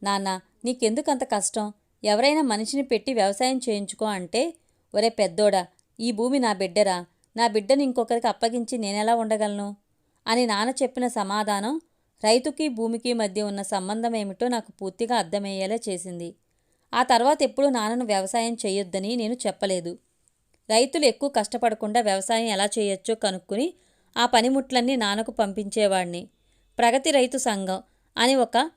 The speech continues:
వాలంటరీ ఆర్గనైజేషన్‌ని స్థాపించి రైతులకు ఉపయోగపడే కార్యక్రమాలు చేయిస్తున్నాను. మా ఐదెకరాల పొలంలో చిన్న ఫామ్ హౌస్ కట్టించాను. కానీ నాన్న ఫామ్ హౌస్ కన్నా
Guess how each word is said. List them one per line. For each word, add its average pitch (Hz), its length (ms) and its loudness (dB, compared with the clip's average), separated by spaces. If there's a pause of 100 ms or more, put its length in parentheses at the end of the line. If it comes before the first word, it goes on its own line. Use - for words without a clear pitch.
(260)
వాలంటరీ 254 540 4 (120)
ఆర్గనైజేషన్‌ని 208 760 -2
స్థాపించి 208 720 -4 (400)
రైతులకు 277 400 4
ఉపయోగపడే 240 480 4
కార్యక్రమాలు 220 580 0
చేయిస్తున్నాను. 196 840 -4 (440)
మా 254 140 4
ఐదెకరాల 285 460 6
పొలంలో 220 500 2
చిన్న 240 340 -2
ఫామ్ 214 340 -2
హౌస్ 247 200 -4
కట్టించాను. 185 640 -4 (440)
కానీ 233 240 2
నాన్న 240 300 0
ఫామ్ 214 300 -2
హౌస్ 247 160 -2
కన్నా 233 400 -4